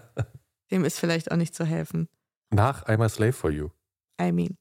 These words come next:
Speaker 1: Also da war die Messe doch schon gelesen. <laughs>
Speaker 2: Auf der anderen Seite, es war nicht in Ordnung von ihm, das so zu erzählen.
Speaker 1: Ja, klar.
Speaker 2: Das war wirklich so Locker-Room-Talk-mäßig. Das war nicht cool. Und dann gelingt es Britney Spears, ihren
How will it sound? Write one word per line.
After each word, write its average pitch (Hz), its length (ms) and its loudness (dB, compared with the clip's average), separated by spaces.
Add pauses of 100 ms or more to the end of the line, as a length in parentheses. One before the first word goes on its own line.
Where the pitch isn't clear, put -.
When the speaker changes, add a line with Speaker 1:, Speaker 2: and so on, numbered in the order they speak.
Speaker 1:
Also 98 120 2
da 95 100 2
war 98 80 4
die 95 60 -2
Messe 101 240 2
doch 104 100 2
schon 104 160 0
gelesen. 135 500 0
<laughs> - 1400 -8
Speaker 2:
Auf 180 100 -2
der - 140 -2
anderen 196 180 2
Seite, 180 300 2 (340)
es 185 220 -6
war 190 160 4
nicht 185 320 2
in 151 100 0
Ordnung - 320 0
von - 140 -4
ihm, 90 160 2
das 87 160 0
so 87 100 -2
zu - 160 -6
erzählen. - 540 -4
Speaker 1:
Ja, 143 180 -2
klar. 180 200 -2
Speaker 2:
Das - 120 -4
war 180 120 2
wirklich 175 200 0
so 180 140 0
Locker-Room-Talk-mäßig. 170 1600 0
Das 175 160 -8
war 165 80 -4
nicht - 280 -8
cool. 160 220 -2 (1500)
Und 202 80 2
dann 269 120 4
gelingt 294 280 4
es 269 100 -2
Britney 214 240 0
Spears, 220 380 -2
ihren 196 480 2